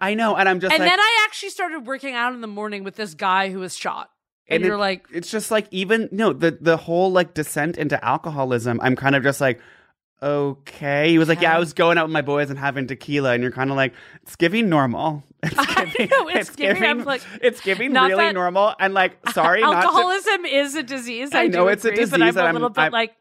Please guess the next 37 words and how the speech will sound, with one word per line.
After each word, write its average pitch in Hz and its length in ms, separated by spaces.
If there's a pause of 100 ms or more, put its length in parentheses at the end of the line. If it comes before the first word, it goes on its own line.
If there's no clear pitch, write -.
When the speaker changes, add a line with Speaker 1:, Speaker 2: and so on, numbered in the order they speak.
Speaker 1:
I'm 165 160
not 160 180
Speaker 2:
"I 233 40
Speaker 1:
trying 196 100
Speaker 2:
need 190 80
Speaker 1:
to 208 100
Speaker 2:
more." 175 160
Speaker 1:
normalize 147 520
excessive 135 440
consumption, 139 600
but 170 100
I'm 160 160
just 156 240
being 160 180
like, 151 180 (200)
where 160 320
was 220 180
the, 226 140
like, 196 200
he 185 120
was 165 100
like, 156 140 (200)
"I 190 180
had 165 100
hit 165 260
rock 131 560
bottom. 120 460
Like, 110 140 (100)
I 139 100
was 156 180
hungover." 131 800
And 151 120
I'm 156 120
a 160 60
little 180 220
bit 170 160
like, 170 220